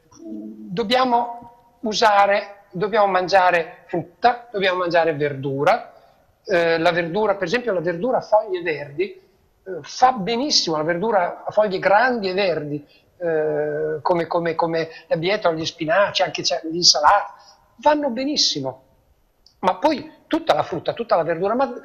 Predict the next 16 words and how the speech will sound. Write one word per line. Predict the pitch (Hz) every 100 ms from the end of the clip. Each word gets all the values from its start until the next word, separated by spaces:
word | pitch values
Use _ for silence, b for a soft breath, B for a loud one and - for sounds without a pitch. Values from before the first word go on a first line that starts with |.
| B B
dobbiamo | - 269 294 277
avere | 262 277 254 - -
un'alimentazione | 226 226 220 220 214 - 285 269 262 -
completa. | 220 202 160 143 127 - B B _
Dopodiché | 156 - 220 262 269 269 269 - _ -
non | 190 240 277
dobbiamo, | 269 269 170 160 175 214 240 - - _ _ _ _ 175 - 151 - _
in-, | 220 214 - - 285 285 - _ b b b
non | 175
dobbiamo | 190 202 254 277
prendere | - 156 185 233 262 - - _
sostanze | - - 240 - 156 143 156 240
che | 233 160 -
uccidono | 165 - - 294 143 139 135
il |
microbiota, | 139 143 226 175 120 127 214